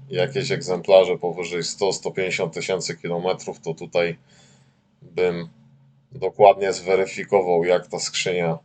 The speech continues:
działa po, na zimnym silniku, po rozgrzaniu przejechał się dłuższy odcinek takim autem,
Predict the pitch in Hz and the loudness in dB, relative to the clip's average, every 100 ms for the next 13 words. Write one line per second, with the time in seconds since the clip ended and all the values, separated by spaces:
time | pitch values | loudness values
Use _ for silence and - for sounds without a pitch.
0 | _ - 85 95 92 87 78 85 80 65 | _ -16 0 8 8 8 4 0 -2 -4
1 | 85 90 110 117 110 98 - 95 95 87 | -8 -6 -4 -2 -2 -2 -4 -4 -6 -8
2 | 87 90 90 87 87 90 90 82 85 85 | -4 -2 -2 -4 0 0 0 -4 0 2
3 | 87 87 80 82 80 90 - 87 80 - | 4 2 -2 -6 -6 -4 -2 -4 -4 -6
4 | 87 82 76 - - 143 156 - | -4 -4 -6 -12 -10 -6 -6 -8